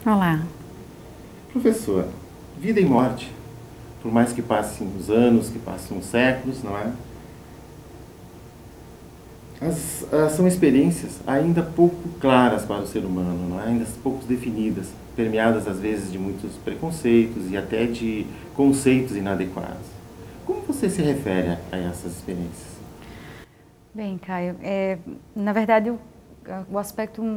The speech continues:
Speaker 1: mais interessante nessa relação entre vida e morte é que o ser humano, ele é o único,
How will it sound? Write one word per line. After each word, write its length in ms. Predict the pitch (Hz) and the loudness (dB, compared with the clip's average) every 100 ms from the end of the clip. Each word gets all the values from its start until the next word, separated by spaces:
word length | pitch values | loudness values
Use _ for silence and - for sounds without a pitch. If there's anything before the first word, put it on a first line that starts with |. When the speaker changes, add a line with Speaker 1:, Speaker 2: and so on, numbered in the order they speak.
| 208 | -8
Speaker 1:
mais 300 | 196 202 226 | -6 -2 -2
interessante 640 | 220 214 202 202 196 180 196 185 170 - 180 | -4 -6 -8 -8 -10 -10 -8 -6 -8 -12 -8
nessa 400 | 175 180 - 190 | -6 -6 -6 -4
relação 520 | 180 185 180 - 196 | -2 -4 -6 -6 -6
entre 200 | 208 208 | -4 -6
vida 180 | 185 180 | -6 -4
e 40 | |
morte 540 | 165 156 175 190 - 180 - - - - - - | -4 -2 -4 -6 -10 -12 -14 -20 -20 -20 -20 -14
é 80 | |
que 640 | 180 - 208 202 208 208 - | -12 -4 -2 0 2 0 -2
o 60 | - | -8
ser 180 | - 233 | 0 2
humano, 300 | 240 220 233 | 4 2 2
ele 120 | 226 | 2
é 80 | 226 | 2
o 40 | |
único, 500 | 226 262 277 269 254 | 4 4 4 2 -6